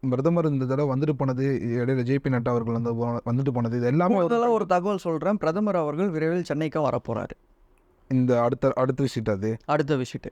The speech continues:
Speaker 2: சென்னைக்கும் வரப்போறாரு எலெக்ஷன் நெருக்கத்துல.
Speaker 1: என்ன ரீசன்?
Speaker 2: வரும்போது பாருங்க.
Speaker 1: ஓகே. இவ்வளவு நேரம்
Speaker 2: இது வரைக்கும் அஃபிஷியலா எங்கேயும் ரிலீஸ் ஆகலல்ல.
Speaker 1: ஆமா.
Speaker 2: கூடுதலா சொல்றேன், சென்னைக்கு வரப்போறாரு, அவ்வளவுதான்.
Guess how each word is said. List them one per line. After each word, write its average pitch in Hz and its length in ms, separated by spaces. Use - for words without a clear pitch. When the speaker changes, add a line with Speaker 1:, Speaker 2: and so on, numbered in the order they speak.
Speaker 2:
சென்னைக்கும் 185 440
வரப்போறாரு 123 580
எலெக்ஷன் - 340
நெருக்கத்துல. 135 500
Speaker 1:
என்ன 143 380
ரீசன்? 127 500
Speaker 2:
வரும்போது 170 420
பாருங்க. 131 500
Speaker 1:
ஓகே. 110 240
இவ்வளவு 131 220
நேரம் 139 160
Speaker 2:
இது 175 140
வரைக்கும் 196 280
அஃபிஷியலா 185 380
எங்கேயும் 165 220
ரிலீஸ் 160 260
ஆகலல்ல. 135 560
Speaker 1:
ஆமா. 123 80
Speaker 2:
கூடுதலா 185 360
சொல்றேன், 139 480
சென்னைக்கு 156 400
வரப்போறாரு, 127 420
அவ்வளவுதான். 110 360